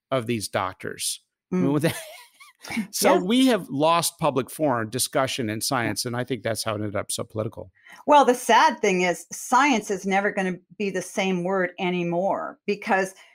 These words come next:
Speaker 2: when a lot of things were going on, we had social science, we had opinions and this kind of thing. But as physicians, we could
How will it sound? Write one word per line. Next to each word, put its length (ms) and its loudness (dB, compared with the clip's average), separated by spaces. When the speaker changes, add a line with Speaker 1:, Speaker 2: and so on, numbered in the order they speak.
Speaker 2:
when 220 2
a 60 6
lot 240 4
of 100 2
things 260 0
were 100 -2
going 280 2
on, 160 2
we 80 -2
had 200 -2
social 460 -2
science, 400 0
we 80 -4
had 120 -4
opinions 580 -4
and 120 -2
this 180 -4
kind 160 -4
of 160 -4
thing. 260 -6
But 320 2
as 300 0
physicians, 720 -4
we 80 0
could 160 -6